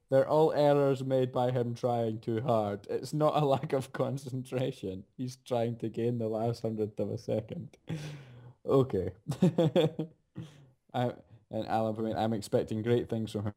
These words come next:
in the second half of the season. So, it is brilliant. And then, slightly related, which I think is the, this is probably my favourite one. Uh, uh, the lack of self-awareness is this, is the, is phen-, phenomenal.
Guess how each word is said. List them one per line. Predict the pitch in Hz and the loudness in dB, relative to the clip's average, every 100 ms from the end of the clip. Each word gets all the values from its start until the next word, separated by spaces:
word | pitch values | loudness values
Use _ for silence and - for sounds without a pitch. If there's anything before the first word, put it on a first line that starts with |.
| - | -6
in | 95 | -6
the | 95 | -4
second | 92 85 | -4 -4
half | 98 87 | -4 -6
of | 98 | -6
the | 92 | -6
season. | 95 90 87 90 _ _ | -4 -4 -6 -8 _ _
So, | - 95 95 - _ _ - _ _ _ | -6 -6 -6 -10 _ _ -20 _ _ _
it | 110 110 | -2 4
is | 113 104 | 4 4
brilliant. | 107 104 95 95 - _ _ | 4 6 6 2 -4 _ _
And | - 131 | 2 4
then, | 147 139 131 127 - | 6 6 4 0 -6
slightly | - 135 143 117 | 2 4 4 4
related, | 120 113 160 85 95 98 | 4 6 4 4 -2 -2
which | 107 117 | -4 -2
I | 120 | 0
think | 131 127 | 0 0
is | 139 - | -2 -2
the, | 143 123 - _ - | -2 -2 -8 _ -10
this | 127 | -8
is | 131 | -4
probably | 131 117 113 | -2 0 -2
my | 101 | -4
favourite | 110 104 101 | -2 -2 -2
one. | - 101 92 - 151 151 151 135 - - | -4 -6 -6 -12 -14 -14 -16 -16 -16 -10
Uh, | - - | -10 -8
uh, | - 107 - _ - | -10 -10 -16 _ -2
the | 151 147 | 4 6
lack | 156 151 185 | 6 4 2
of | 165 | 0
self-awareness | - 160 147 143 135 127 135 127 104 98 - - | 0 4 4 4 4 6 6 4 0 -4 -12 -6
is | 117 113 | -4 -2
this, | 117 113 113 | 0 -2 -2
is | - 113 | -8 -6
the, | 117 110 107 | -6 -8 -10
is | - 110 - - | -10 -10 -12 -10
phen-, | 131 107 104 104 | -6 -4 -4 -8
phenomenal. | - 107 101 98 95 | -8 -6 -4 -6 -8